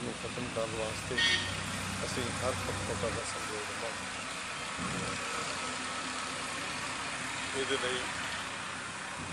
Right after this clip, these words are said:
ਆਦਿਕ ਅਤੇ ਧਾਰਮਿਕ ਆਗੂਆਂ ਨੂੰ ਅੱਗੇ ਆਉਣਾ ਚਾਹੀਦਾ ਤੇ ਜੋ ਇਹ ਨਸ਼ਾ ਜਿਹਾ ਬੁਰਾਈ ਜਿਹੜੀ ਹੈ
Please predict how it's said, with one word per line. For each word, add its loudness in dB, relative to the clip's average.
ਆਦਿਕ 4
ਅਤੇ 0
ਧਾਰਮਿਕ 6
ਆਗੂਆਂ 2
ਨੂੰ 0
ਅੱਗੇ 4
ਆਉਣਾ 4
ਚਾਹੀਦਾ 2
ਤੇ 2
ਜੋ 6
ਇਹ 2
ਨਸ਼ਾ 4
ਜਿਹਾ 6
ਬੁਰਾਈ 4
ਜਿਹੜੀ -2
ਹੈ -2